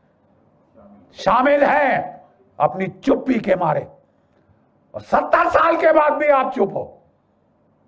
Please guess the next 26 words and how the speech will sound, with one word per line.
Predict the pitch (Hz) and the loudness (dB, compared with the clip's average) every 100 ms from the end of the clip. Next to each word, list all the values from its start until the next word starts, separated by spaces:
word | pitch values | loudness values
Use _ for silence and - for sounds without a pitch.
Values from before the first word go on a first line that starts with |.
| _ _ _ 143 | _ _ _ -6
लेकिन | 190 320 151 | -4 -4 -2
हम | 208 202 | 0 0
आपको | 180 175 | -2 -4
चुप | 165 170 165 117 | -10 -10 -12 -10
नहीं | 131 127 139 | -8 -6 -6
रहने | 101 90 | -8 -12
देंगे। | 78 - _ _ _ - - - - - - - - | -20 -20 _ _ _ -20 -20 -20 -20 -20 -20 -20 -4
हम | 147 220 220 202 - - | -2 0 -2 -10 -16 -16
फौजी | - 185 202 240 226 | 0 0 2 -2 -4
ने | 214 214 | -2 0
अब | 214 202 196 | 0 0 0
ये | 202 220 | 0 -2
ठान | - 214 302 | -2 -2 0
लिया | 262 233 | 0 2
है | 165 151 | 0 -2
साहब, | 127 - - - - - - - - - - - - - - - - - 156 | -10 -14 -16 -20 -20 -20 -20 -20 -20 -18 -18 -18 -18 -16 -16 -18 -8 -2 2
हम | 294 330 | 4 4
आपको | 302 311 285 | 2 4 2
चुप | - 254 220 | 4 2 4
रहने | 214 208 196 | 2 2 -2
नहीं | 180 | -4
देंगे। | 165 147 120 | -6 -8 -8
बहुत | 98 180 262 262 | 0 2 4 2
अच्छा | 254 240 | 0 -2
कहा | 226 196 190 170 | -2 0 0 -2
हमारे | 165 170 170 | -4 -4 -6